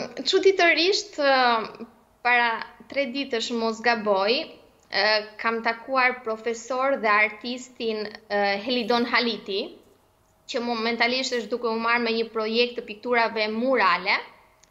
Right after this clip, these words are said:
ë, të pikturave të, të, të pallateve të tjera, të vjetra, por nga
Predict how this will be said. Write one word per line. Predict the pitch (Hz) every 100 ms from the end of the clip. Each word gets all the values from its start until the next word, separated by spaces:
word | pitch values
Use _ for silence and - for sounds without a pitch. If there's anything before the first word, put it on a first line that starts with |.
| _ _ _ _ _
ë, | 220 226 226 226
të | - -
pikturave | 226 - 233 220 214 202 208 202 202 196 196 196 -
të, | 220 208 196 -
të, | - - -
të | 247 240
pallateve | 233 302 269 196 185
të | 190
tjera, | - 254 254 254 -
të | 240 208
vjetra, | 233 247 294 302 302
por | 277 277 285 - - 240
nga | 240 233